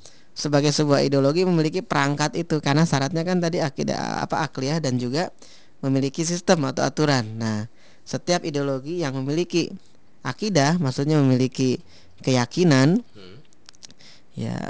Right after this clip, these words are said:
Speaker 1: memiliki asas, eh, perbuatannya, juga memiliki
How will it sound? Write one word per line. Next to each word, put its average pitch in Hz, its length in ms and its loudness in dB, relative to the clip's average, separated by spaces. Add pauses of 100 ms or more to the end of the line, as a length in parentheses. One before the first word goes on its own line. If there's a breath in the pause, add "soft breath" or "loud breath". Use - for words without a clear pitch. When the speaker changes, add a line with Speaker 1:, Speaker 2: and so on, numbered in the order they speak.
(100)
Speaker 1:
memiliki 120 380 -2
asas, - 500 -4 (320)
eh, 117 300 -4
perbuatannya, 127 840 0
juga 131 380 2 (500 loud breath)
memiliki 127 800 2